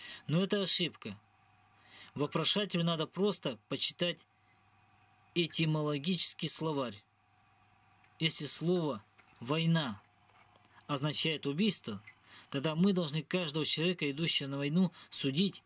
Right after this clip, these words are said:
и сажать в тюрьму. А за убийство полагается срок от восьми лет и выше.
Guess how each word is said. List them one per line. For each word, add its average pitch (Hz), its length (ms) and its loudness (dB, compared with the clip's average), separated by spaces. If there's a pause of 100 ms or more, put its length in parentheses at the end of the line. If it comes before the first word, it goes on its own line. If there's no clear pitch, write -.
и - 40 -4
сажать 147 460 2
в - 60 -16
тюрьму. 127 360 -2 (1040)
А 156 140 -2
за 143 140 -2
убийство 160 460 0
полагается 143 560 -2
срок 170 420 0
от - 160 -8
восьми 147 320 0
лет 175 320 -2 (100)
и 160 100 0
выше. 123 400 2